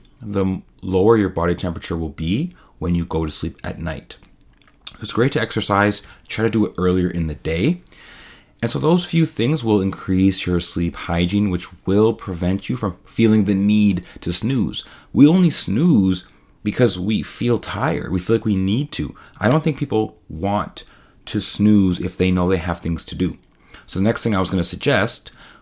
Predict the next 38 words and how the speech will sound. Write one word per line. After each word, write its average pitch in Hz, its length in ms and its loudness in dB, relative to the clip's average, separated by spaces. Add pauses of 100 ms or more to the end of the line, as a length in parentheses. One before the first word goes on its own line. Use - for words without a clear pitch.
which 101 240 0
is 101 240 -2 (200)
plan 120 420 -2
out 120 180 -2
your 95 160 -2
day 98 480 0 (300)
the 90 80 -4
night 90 220 -2
before. 85 420 -4
So - 120 -8
when 87 200 0
I 85 80 0
go 85 260 -2
to 90 80 0
bed, 123 280 0
I'll 87 120 -4
typically - 480 -4
bring 92 320 -2
my 90 140 0
journal 90 340 0
with 110 140 -2
me 139 320 -2
into 104 280 -2
bed, 98 360 0 (420)
and 101 140 0
I'll 107 80 2
sit - 220 -6
there 151 160 0
and 92 220 -2
write 92 240 2
my 90 140 -2
day 85 220 -2
tomorrow. 80 520 -6
I'll 85 200 0
write 92 200 0
my 98 140 -2
next 90 300 -4
day. 98 320 -2